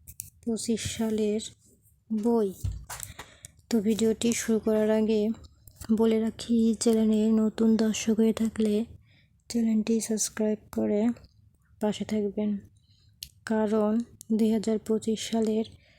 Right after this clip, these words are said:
সমস্ত ভিডিও সবার আগে এই চ্যানেলে আপলোড করা হয়। তো ভিডিওটি শুরু করা যাক। এখানে বলেছে সংখ্যাটি হলো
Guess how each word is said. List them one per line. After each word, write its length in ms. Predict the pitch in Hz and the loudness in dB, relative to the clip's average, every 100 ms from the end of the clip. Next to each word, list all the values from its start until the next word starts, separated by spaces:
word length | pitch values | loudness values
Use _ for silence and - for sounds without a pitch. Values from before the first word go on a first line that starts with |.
| _ _ - | _ _ -10
সমস্ত 500 | - 226 220 208 - 233 208 | -2 0 0 -2 -2 0 2
ভিডিও 300 | 214 220 220 220 | 0 2 2 2
সবার 380 | - 208 208 214 | 0 -4 -2 0
আগে 200 | 214 214 | 0 0
এই 80 | 208 | 0
চ্যানেলে 340 | - 208 208 214 | 0 0 2 0
আপলোড 320 | - - 233 - - _ | -2 -4 -4 -4 -14 _
করা 260 | - 208 196 190 | -4 -2 -2 -2
হয়। 200 | 196 190 - _ _ _ _ _ _ - - - - _ - _ _ - - - - - _ - | -6 -8 -10 _ _ _ _ _ _ -20 -20 -20 -20 _ -20 _ _ -20 -18 -18 -18 -20 _ -14
তো 100 | - 233 - - - - | -4 -2 -2 -10 -14 -2
ভিডিওটি 560 | 233 214 220 214 214 214 240 - - - _ - - - _ _ - | 0 2 0 0 -2 -2 -2 -6 -20 -20 _ -12 -12 -12 _ _ -8
শুরু 200 | - 214 | -4 -2
করা 220 | 214 220 208 | 0 0 0
যাক। 180 | 202 196 - - - - - - - _ _ _ _ _ _ _ _ _ - - - - - _ _ _ _ _ _ _ _ - - - - - - - - - | -4 -6 -12 -16 -16 -18 -20 -20 -20 _ _ _ _ _ _ _ _ _ -20 -20 -20 -20 -20 _ _ _ _ _ _ _ _ -14 -10 -10 -12 -16 -20 -20 -20 -10
এখানে 280 | 226 240 226 | -2 2 2
বলেছে 480 | 220 220 220 - 240 220 240 - - _ - _ - | 2 2 0 0 0 2 0 -2 -16 _ -20 _ -4
সংখ্যাটি 460 | 233 220 220 226 233 | 0 0 0 2 2
হলো 320 | 202 202 190 | 2 2 2